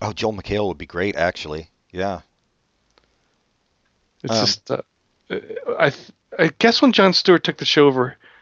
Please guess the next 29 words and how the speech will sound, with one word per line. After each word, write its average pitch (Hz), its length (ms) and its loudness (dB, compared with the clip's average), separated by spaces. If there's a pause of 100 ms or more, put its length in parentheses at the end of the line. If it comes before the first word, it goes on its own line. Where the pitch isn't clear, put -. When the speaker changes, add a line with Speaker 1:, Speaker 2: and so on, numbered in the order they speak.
Speaker 2:
he - 120 -8
wasn't 190 340 6
unknown 135 340 2
because 123 220 -4
he 143 100 2
already 151 220 6
had 135 140 0
a 127 40 -6
couple 127 280 -10
shows 123 240 -4
under 120 160 -6
his 113 100 -10
belt, 127 220 2
but 120 100 -6
he 123 60 -6
wasn't 135 340 2
like, 117 320 -6 (420)
<clears throat> - 440 -2
like 120 160 -4 (480)
top 139 260 2
of 120 100 -6
the, 120 200 -2 (240)
he 165 100 -2
didn't 156 200 2
have 135 220 0
a 127 40 -8
show 127 180 -2
that 127 100 -8
was 120 220 -10